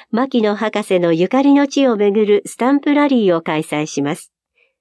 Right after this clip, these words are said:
三つ以上スタンプを集めると、抽選で高知県立牧野植物園オリジナルグッズがゲットできます。詳しくは、高知県ホームページをご覧ください。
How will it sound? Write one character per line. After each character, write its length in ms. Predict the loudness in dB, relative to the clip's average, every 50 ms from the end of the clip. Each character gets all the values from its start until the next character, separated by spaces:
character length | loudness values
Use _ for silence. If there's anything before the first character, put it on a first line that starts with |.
| _ _ _ _ _ -2
三 220 | 0 0 0 -2 _
つ 140 | -2 0 0
以 140 | 2 0 -2
上 280 | 0 0 0 2 0
ス 100 | 0 -2
タ 160 | -2 -2 -2 -2
ン 60 | -2
プ 200 | -2 -2 0 0
を 100 | -2 -2
集 180 | -2 -2 0
め 120 | 0 0 0
る 140 | -2 -4 -4
と、 200 | -4 -6 -6 -6 -10 -18 -20 _ _ -4
抽 180 | 0 0 0 2
選 280 | 0 0 0 0 0
で 200 | -2 -2 -4 -6 -8 -16 -20 _ _ _ -4
高 240 | 0 0 0 0
知 180 | 0 -2 -2 -2
県 280 | 0 0 0 0 0 0
立 360 | -2 -2 -2 0 0 0 2
牧 300 | 0 -2 -2 0 0 2
野 140 | 2 0 0
植 300 | -2 -4 -2 -2 -2 -2
物 300 | -2 -2 -2 -2 -2 0
園 220 | 0 0 -2 -2 -4 -4
オ 100 | -4 -2
リ 140 | 0 0 0
ジ 140 | 0 2 2
ナ 120 | 2 2
ル 120 | 2 0
グ 120 | 0 -2 -2
ッ 40 | -4 -4
ズ 120 | -6 -4 -2
が 160 | -2 -2 -2 -2
ゲ 100 | -4 -4
ッ 80 | -4 _
ト 120 | -10 -8
で 120 | -8 -8 -6
き 120 | -6 -6
ま 140 | -6 -6 -8
す。 120 | -10 -14 _ _ _ _ _ _ _ _ _ _ _ _ _ -2
詳 200 | 0 0 0 -2
し 120 | -4 -4
く 120 | -2 -2
は、 160 | 0 -2 -2 -6 -12 -20 _ _ _ -4
高 180 | 0 2 2 2
知 140 | 0 -2
県 220 | -2 0 0 0 -2
ホ 240 | -2 -2 0 0 2
ー 20 |
ム 140 | 2 0 2
ペ 160 | 2 0 0
ー 40 | 0
ジ 200 | 0 0 0 0
を 100 | 0 0
ご 120 | -2 -2
覧 180 | -2 -4 -4 -6
く 100 | -6 -6
だ 140 | -6 -8 -6
さ 160 | -6 -8 -8
い。 100 | -8